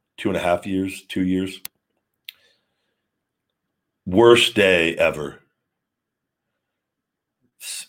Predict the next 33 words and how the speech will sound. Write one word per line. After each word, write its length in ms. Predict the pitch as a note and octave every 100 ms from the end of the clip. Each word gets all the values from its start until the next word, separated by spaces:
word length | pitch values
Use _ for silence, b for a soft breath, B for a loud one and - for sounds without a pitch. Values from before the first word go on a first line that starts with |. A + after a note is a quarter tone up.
| _
five, 440 | - A2+ A2+ A2
six, 300 | - A2+ G#2
seven 320 | - G#2+ G2+
hours. 640 | G2 F#2+ F2+ E2 D#2 - - _ _ _ _ _ _ _ _ _ _ _ _ _ _ _ -
I 80 |
remember 340 | G2 G#2+ G#2+ G#2+
my 320 | F#2+ F2+ F2
mother, 600 | F2+ G2+ F2+ F2 E2+ - - -
uh, 460 | F#2 E2 D2+ D2+ - - _
had 240 | - G#2 D#2+
the 80 |
dogs, 680 | F2+ F#2+ F2+ E2 D#2 - - -
and 80 |
I 40 | F#2+
was 120 | F#2
sitting 260 | - G2+ F#2+
on 120 | E2+
the 80 | D#2+
stairs 640 | - G2 F#2+ E2 - - -
after, 480 | F#2+ - - F2 E2+ G2+
like, 240 | F#2 - b b b
a, 260 | F#2+ F#2 -
after 240 | G2 G2+ G2
I 140 | F#2+ -
showered, 600 | - - B2 G#2+ G2 F#2 F2
after 260 | G2+ G2
it 80 | D#2+
hit 160 | C#3 -
me, 280 | G2 E2+ - B B B -
and 160 | F2+
being 400 | F#2 G2+ F#2+ F#2 _ _ _ _ _ _ G2+ _ _ F#2+ -
d-, 140 | G2+
just 340 | G2+ A2 F#2